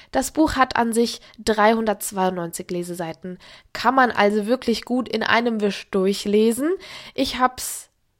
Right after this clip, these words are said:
nur aus der Hand gelegt, um schlafen zu gehen oder um etwas zu trinken. Deshalb,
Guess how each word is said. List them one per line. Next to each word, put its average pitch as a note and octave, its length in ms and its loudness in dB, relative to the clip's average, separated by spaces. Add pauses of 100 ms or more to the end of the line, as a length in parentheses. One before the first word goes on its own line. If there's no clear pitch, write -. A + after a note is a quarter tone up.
nur A3 380 -2
aus G#3 160 -4
der G3 120 -6
Hand G3 160 -6
gelegt, F#3 280 -8
um F3+ 260 -10
schlafen - 320 -4
zu D4 160 -4
gehen C4 460 -2
oder G#3+ 520 -4
um G3 160 -8
etwas - 380 -12
zu - 180 -10
trinken. - 500 -10 (520)
Deshalb, B3 500 4